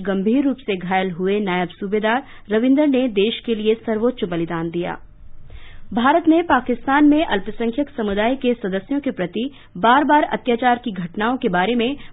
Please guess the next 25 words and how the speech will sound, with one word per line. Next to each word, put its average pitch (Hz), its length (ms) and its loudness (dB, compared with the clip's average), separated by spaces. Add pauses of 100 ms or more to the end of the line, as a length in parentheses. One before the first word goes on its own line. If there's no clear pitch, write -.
पाकिस्तानी 302 600 2
उच्चायोग 233 680 0
के 214 80 0
समक्ष 202 420 -6
गंभीर 202 500 -2
विरोध 190 360 -2
प्रकट 185 280 -6
किया 175 220 -2
है। 175 420 -8 (480)
सूत्रों 349 320 4
के 381 100 0
अनुसार 294 440 4
विदेश 214 360 2
मंत्रालय 220 460 0
ने 294 100 6
ये 208 220 2
भी 240 140 0
कहा 247 360 0 (320)
कि 254 80 2
भारत 254 420 2
उम्मीद 240 360 2
करता 190 300 0
है 208 180 0
कि 254 160 -4
पाकिस्तान 220 640 -2